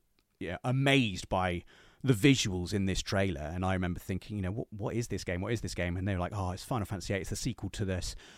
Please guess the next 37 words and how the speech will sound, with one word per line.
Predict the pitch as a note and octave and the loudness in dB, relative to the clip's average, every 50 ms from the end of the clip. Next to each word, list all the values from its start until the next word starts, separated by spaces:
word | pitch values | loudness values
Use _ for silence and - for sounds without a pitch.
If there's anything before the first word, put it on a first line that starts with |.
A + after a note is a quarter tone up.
| - - - | -14 -4 2
Oh, | A2+ G2+ F#2+ | 4 4 4
you | G#2 A2 | 4 4
should | - F3+ F3 | 4 4 8
play | - - G3 | 10 10 10
Final | - - E3+ D3+ C3+ | 10 10 8 8 8
Fantasy | - C3+ A2 - A#2+ | 6 4 2 2 2
seven | - D3+ C3+ G#2 G#2 F2+ | 4 4 4 4 4 2
first, | - A#2+ A2 G2+ - - | 4 4 4 4 4 2
though. | - F2 F2 E2 - - | 0 0 0 0 -4 -4
Play | - - D3+ D3+ | 2 4 4 6
that | A#2+ A2 F#2+ F#2 G2+ | 6 6 4 4 4
and | G#2 G#2 | 2 0
then, | G#2+ G#2+ G#2 G#2 | 2 0 0 0
and | G#2+ A2 | 0 0
then | A2 G#2 | 2 2
have | G2 G2 F2+ | 0 0 0
a | |
go | F2 - F2 | 0 0 0
on | F2 E2+ | 0 0
eight." | F2 E2+ | -2 -2
And | E2+ F#2 | -4 -4
so | - - G2 | -2 0 0
I | F#2+ | 0
did. | F#2 - A2 G2 F2+ | 2 2 2 2 4
I, | F2 F2 F#2 - | 2 0 0 -2
I, | F#2 G2 G2+ _ _ - | -4 -4 -6 _ _ -8
I | G2 G2 | -8 -4
got, | - G2 F#2 | -2 -2 0
like, | F#2 F#2 - - | 0 -2 -2 0
a, | F#2+ E2+ D#2+ - - _ _ _ _ _ _ _ _ - - | -2 -2 -2 -4 -8 _ _ _ _ _ _ _ _ -8 -8
a | - | -4
platinum | - - - G#2 - - - - G#2+ F2+ | -4 -4 -4 -4 -8 -8 -6 -6 -4 -4
edition | F2 F2 F#2+ F2 - - - | -2 -2 -2 -2 -2 -2 -4
of | F2 - | -6 -4
Final | - G#2 F#2 F2 F2+ | -2 -2 0 0 -2
Fantasy | - - F2+ - - F#2 | -2 -4 -6 -6 -6 -8
seven. | - - A2 F#2+ F2 F2 D2+ D#2 | -4 2 2 2 2 2 -2 -6